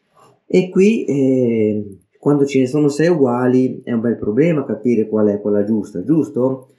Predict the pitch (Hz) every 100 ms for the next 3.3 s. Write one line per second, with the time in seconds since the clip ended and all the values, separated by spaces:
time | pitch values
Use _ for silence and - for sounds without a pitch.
0 | _ _ 233 233 180 185 208 165 139 151
1 | - 151 143 175 202 135 127 117 120 123
2 | 123 117 117 - 117 107 95 92 90 101
3 | 98 101 98